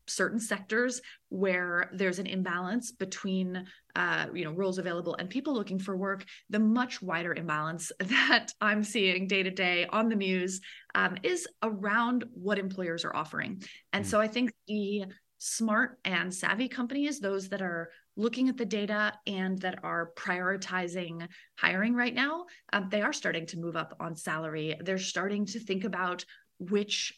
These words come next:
Speaker 1: benefits packages they may need to offer to both attract and retain great folks.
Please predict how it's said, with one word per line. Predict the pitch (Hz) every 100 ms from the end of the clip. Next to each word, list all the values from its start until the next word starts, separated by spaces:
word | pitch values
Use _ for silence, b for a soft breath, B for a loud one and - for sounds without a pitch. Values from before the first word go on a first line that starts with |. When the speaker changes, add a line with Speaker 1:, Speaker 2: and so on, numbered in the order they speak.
| -
Speaker 1:
benefits | 185 196 262 208 151 -
packages | - 170 170 170 151 156 -
they | - 180
may | 170
need | 165 156
to | -
offer | 156 165 156 147 B B _ -
to | 202 180 170
both | 165 180 170
attract | 170 - 196 160 170 - -
and | 180 175
retain | 170 - 185 170 165 160 165 B _ 185
great | 180 -
folks. | - 165 160 -